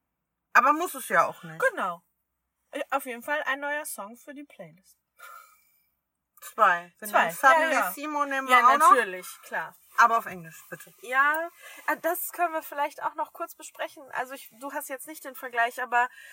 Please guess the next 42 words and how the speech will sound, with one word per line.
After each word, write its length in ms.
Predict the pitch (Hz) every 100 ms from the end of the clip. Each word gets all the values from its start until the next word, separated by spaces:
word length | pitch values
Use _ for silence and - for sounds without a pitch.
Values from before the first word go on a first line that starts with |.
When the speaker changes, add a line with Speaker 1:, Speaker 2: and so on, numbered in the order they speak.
| - - _ -
Speaker 2:
im 160 | 240 233
Film 560 | - 254 294 320 311
sind 240 | 285 277 254
die 120 | 233
Dialoge 500 | 240 220 226 254 240
halt 200 | 208 214
deutsch 360 | 214 294 -
und, 280 | - 247 240 -
ähm, 260 | 247 240 226
die 80 | 233
Songs 340 | - 254 -
englisch. 500 | - 233 285 415 -
Speaker 1:
Mhm. 280 | 226 220 294 440 _ _ _ _ _ _ _ _
Speaker 2:
Und 300 | - 269 247
ich 140 | 247 254
hatte 180 | 294 311
ja 140 | 240
jetzt 180 | 226 -
keine 260 | 311 302 294
Zeit, 260 | 277 247
mich 160 | 240 -
irgendwie 440 | 254 262 247 254 -
an 160 | 233 226
eins 280 | 247 320
von 200 | - 262
beidem 380 | 233 269 262 247
zu 160 | - 220
gewöhnen, 500 | 196 180 202 285 349 440 539 - _ _ _
aber 160 | 269 294
ich 120 | -
fand 160 | 311 285
das 120 | -
Englische 400 | 254 269 262 277 _ -
passender. 600 | 214 214 185 175 185 _ _ _ _ _ _ _ _ _ -
Also 160 | 233
ich 100 | -
hätte 120 | -
mich 160 | 214 214
Speaker 1:
Mhm. 60 | 214
Speaker 2:
jetzt 180 | 240 285
heute 180 | 262
nicht, 300 | 285 349 -